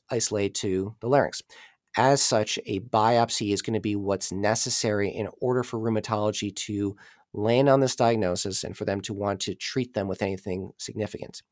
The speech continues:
Just treating them with corticosteroids is a very, very slow process. So even if you had the presumptive diagnosis of this, the medication won't necessarily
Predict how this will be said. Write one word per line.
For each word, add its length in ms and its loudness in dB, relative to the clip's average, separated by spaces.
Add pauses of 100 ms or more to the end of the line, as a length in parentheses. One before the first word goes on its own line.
(600)
Just 600 2
treating 480 2
them 360 4
with 240 2
corticosteroids 1200 0 (560)
is 380 4 (180)
a 240 -4
very, 1040 0 (140)
very 500 4
slow 300 0
process. 720 -4 (320)
So 260 -4
even 340 2
if 220 6
you 60 0
had 320 2
the 80 0
presumptive 520 -2
diagnosis 640 0
of 100 -2
this, 300 2 (340)
the 80 -6
medication 760 0
won't 280 -2
necessarily 680 -2